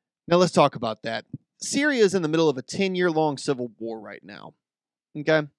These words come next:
They don't care what's going on up in the north of their country 'cause they got more important shit to deal with down lower.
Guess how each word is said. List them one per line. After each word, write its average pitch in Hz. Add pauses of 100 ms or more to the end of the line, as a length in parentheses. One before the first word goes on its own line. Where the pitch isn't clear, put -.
(100)
They 180
don't 254
care 160
what's 127
going 131
on 135
up 131
in 127
the 120
north 127
of -
their 131
country 147
'cause 151
they 185
got 156
more 135
important 127
shit -
to -
deal 120
with 117
down 117
lower. 110